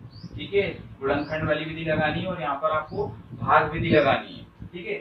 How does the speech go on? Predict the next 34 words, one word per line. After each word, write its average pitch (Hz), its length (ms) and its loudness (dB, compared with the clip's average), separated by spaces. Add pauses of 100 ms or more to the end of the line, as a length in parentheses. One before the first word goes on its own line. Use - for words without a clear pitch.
(220)
वो - 180 -10
कैसे 147 300 -6
करते 165 280 -2
हैं 170 100 0
वो 170 100 -4
देख 151 260 -6
लेंगे, 113 260 -8 (440)
ठीक 165 120 -12
है। 202 80 2
तो 170 100 -2
इसको 170 200 -6
नोट 165 260 -2
कर 175 80 2
लीजिए 170 340 0 (240)
कि 175 100 -4 (320)
घटाएं 165 500 6
या 190 120 6
जोड़े 165 320 0
वाली 175 200 6
बात 170 260 10
आए - 120 4
कि - 240 -10
किस 170 140 -8
संख्या 170 480 0
को 175 180 -8
घटाएं 156 380 -2
या 165 460 -10
किस 165 180 -8
संख्या 165 280 -6
को 175 160 -4
जोड़ें 160 340 -4 (280)
कि 165 140 -8
भाग, - 380 2
अ, 139 340 2